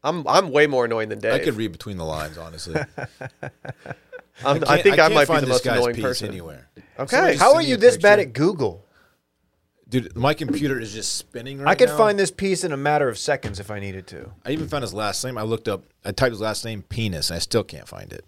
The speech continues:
Speaker 2: So.
Speaker 1: Okay, I don't know if people are like
Speaker 3: You just found it. I'm looking at
Speaker 2: Oh,
Speaker 3: it
Speaker 2: I, I
Speaker 3: right
Speaker 2: found
Speaker 3: now.
Speaker 2: it. I found
Speaker 1: Yeah,
Speaker 2: it.
Speaker 1: that t-, it took me, it took me one Google search to find it, and unfortunately, <laughs> I don't know if I can continue this podcast after what I just saw. I, I didn't even wanna
Speaker 2: Okay.
Speaker 1: see it. I just wanted to prove that I could find it, but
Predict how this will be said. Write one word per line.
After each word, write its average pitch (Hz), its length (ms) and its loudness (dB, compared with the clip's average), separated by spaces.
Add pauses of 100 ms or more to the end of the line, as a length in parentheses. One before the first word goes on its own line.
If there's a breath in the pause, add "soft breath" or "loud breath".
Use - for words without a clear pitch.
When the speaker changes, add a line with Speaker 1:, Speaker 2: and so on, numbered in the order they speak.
(260)
Speaker 2:
So. 147 100 -8
Speaker 1:
Okay, 220 160 4
I 147 140 6
don't 180 120 2
know 190 100 4
if - 80 -2
people 180 240 -2
are 156 80 6
like 127 260 2
Speaker 3:
You 139 120 -8
just 156 320 -4
found 113 320 -6
it. 87 140 -16
I'm 131 200 -6
looking 156 320 -8
at 131 120 -6
Speaker 2:
Oh, 131 40 0
Speaker 3:
it - 20 2
Speaker 2:
I, 131 120 4
I - 60 -2
Speaker 3:
right 127 100 0
Speaker 2:
found 104 260 -4
Speaker 3:
now. 90 60 -6
Speaker 2:
it. - 60 -18 (140)
I - 40 -20
found 90 80 -10
Speaker 1:
Yeah, 175 120 8
Speaker 2:
it. - 40 4
Speaker 1:
that 214 180 6
t-, 240 140 2
it 180 120 0
took 214 160 2
me, 190 180 6
it 170 160 -4
took 202 140 0
me 202 100 0
one 170 300 4
Google 147 260 0
search 117 340 -4
to - 80 -6
find 127 260 0
it, 110 160 2
and 123 80 0
unfortunately, 143 720 4
<laughs> - 0 -
I 139 100 4
don't 143 180 2
know 143 80 4
if 135 80 2
I 131 80 4
can 127 120 -4
continue 135 340 -2
this 113 120 -4
podcast 127 540 0
after 120 180 -4
what 120 100 -2
I 117 80 -2
just - 240 -14
saw. 107 380 0 (120)
I, 151 200 2
I 165 180 6
didn't 208 200 2
even 220 120 4
wanna 185 140 6
Speaker 2:
Okay. 127 100 2
Speaker 1:
see 190 140 4
it. 214 80 6
I 165 80 4
just 160 120 -2
wanted 185 140 4 (100)
to - 60 -12
prove 185 220 2
that 165 100 0
I 147 80 2
could - 160 -12
find 160 260 2
it, 127 240 0 (220)
but 131 180 -6